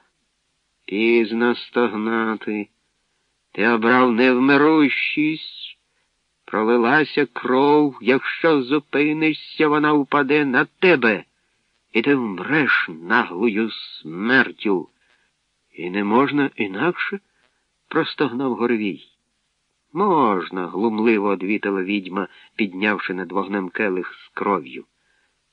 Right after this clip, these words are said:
Струмочок полився в горщик, червона пара оповела бабу.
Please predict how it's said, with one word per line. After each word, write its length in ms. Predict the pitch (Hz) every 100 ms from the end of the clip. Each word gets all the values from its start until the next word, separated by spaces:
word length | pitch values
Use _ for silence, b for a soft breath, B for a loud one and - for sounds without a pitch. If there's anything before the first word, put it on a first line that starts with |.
| _
Струмочок 840 | _ - - 95 98 131 - 117 -
полився 520 | 98 117 123 - 101
в 100 | 92
горщик, 600 | 107 156 - - 135 -
червона 520 | - 104 104 113 110
пара 380 | - 110 113 107
оповела 480 | 101 107 101 104 98
бабу. 420 | 87 101 80 73